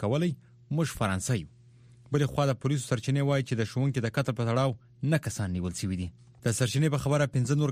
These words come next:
کسان د شپې پر مهال نیول سوي دي چې د همدې ښوونځي چې ښوونکي یې وژل سوی و، د دوو زده کوونکو میندې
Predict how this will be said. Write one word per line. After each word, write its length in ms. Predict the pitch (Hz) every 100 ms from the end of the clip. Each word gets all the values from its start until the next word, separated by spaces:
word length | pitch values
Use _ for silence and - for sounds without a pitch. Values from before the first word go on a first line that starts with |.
| 131
کسان 220 | 120 139
د 160 | 127 113
شپې 240 | - 135
پر 100 | 104 101
مهال 180 | 95 104
نیول 180 | 104 101 -
سوي 160 | 147 139
دي 100 | 139
چې 100 | -
د 60 | 117
همدې 220 | 117 123 147 -
ښوونځي 340 | 127 123 143 123
چې 60 | 107
ښوونکي 340 | 117 147 -
یې 80 | 143
وژل 260 | 117 104 -
سوی 140 | 160 165
و، 120 | 165 135 -
د 120 | 110
دوو 200 | 113 160 104
زده 120 | 113 -
کوونکو 420 | 139 139 143 127 - -
میندې 260 | 131 127